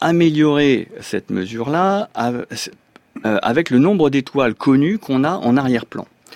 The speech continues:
Donc, imaginons qu'on atteigne cette performance, ce qui est, euh, désormais raisonnable avec cette méthode.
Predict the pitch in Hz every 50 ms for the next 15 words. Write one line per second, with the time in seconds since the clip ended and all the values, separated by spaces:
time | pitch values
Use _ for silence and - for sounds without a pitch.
0 | - - - - - - - - - _ _ - 156 175 143 - 151 156 170 175
1 | 156 156 156 156 151 131 - - - 98 95 95 95 92 90 87 85 85 85 -
2 | _ - 117 107 101 90 - - - - - - - 151 165 220 247 - - -
3 | - - - - - 90 87 87 90 95 - - 92 92 92 71 - 104 131 143
4 | 139 151 131 127 127 131 113 95 90 85 95 95 131 185 214 170 117 98 98 95
5 | - - 90 - 104 104 - - 208 247 220 -